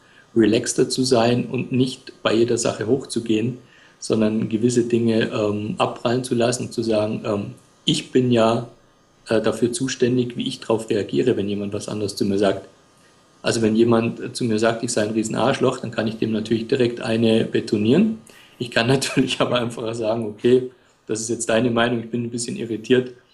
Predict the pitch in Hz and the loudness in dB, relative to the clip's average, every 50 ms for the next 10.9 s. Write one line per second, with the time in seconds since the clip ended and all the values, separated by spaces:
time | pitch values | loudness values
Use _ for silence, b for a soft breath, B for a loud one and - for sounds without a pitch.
0 | _ _ _ - - 110 110 107 110 110 113 117 120 117 113 117 113 - 113 110 | _ _ _ -8 -4 -4 -2 -2 -2 -2 -2 -2 -4 -6 -6 -6 -6 -6 -6 -6
1 | 107 113 113 - 117 110 110 107 - 107 120 - - 117 110 110 101 104 107 110 | -6 -6 -4 -4 -4 -4 -4 -2 -2 -2 -2 -2 -4 -8 -8 -8 -8 -2 0 0
2 | 127 127 110 101 107 101 98 98 - _ B B B B B B B B B _ | 0 0 -2 -6 -6 -8 -8 -8 -12 _ B B B B B B B B B _
3 | 120 110 107 110 b b b b b b b _ _ _ - 98 101 113 127 139 | -6 -4 -4 -6 b b b b b b b _ _ _ -2 0 2 2 2 0
4 | 147 143 - - - 131 120 117 113 - - - _ _ _ - 131 156 175 170 | 0 -4 -6 -4 -4 -2 0 0 -2 -4 -6 -12 _ _ _ -2 -2 -2 -2 -2
5 | 165 170 151 - - 151 139 165 175 196 175 160 127 - - 135 127 131 - 117 | -4 -4 -8 -6 -4 -4 -4 -4 -4 -6 -6 -6 -6 -6 -4 -4 -4 -2 -2 -2
6 | 127 139 120 110 107 113 110 - 135 127 120 - - 127 135 131 120 117 - - | -2 0 -2 -2 -4 -4 -4 -4 -6 -6 -6 -6 -6 -6 -4 -4 -6 -10 -8 -6
7 | 127 127 127 123 113 117 123 120 117 113 127 117 110 107 107 - - 120 139 147 | -6 -4 -4 -2 -2 -2 -2 -4 -6 -6 -6 -6 -6 -6 -6 -2 -2 -2 -2 -2
8 | 147 - 107 110 110 107 - - 131 127 - - - 127 113 110 110 107 110 113 | -4 -6 -8 -8 -10 -10 -8 -8 -8 -8 -8 -6 -4 -4 -4 -2 -4 -4 -4 -4
9 | 113 110 113 127 131 127 120 113 117 120 113 - 113 110 113 117 113 113 110 110 | -4 0 0 0 0 0 -2 -2 -2 -4 -2 -2 -2 -2 -2 -2 -4 -4 -6 -6
10 | - 113 110 - 131 131 127 - - 123 120 123 127 127 127 131 127 | -6 -8 -2 0 0 0 0 0 0 2 4 4 4 4 2 -4 -6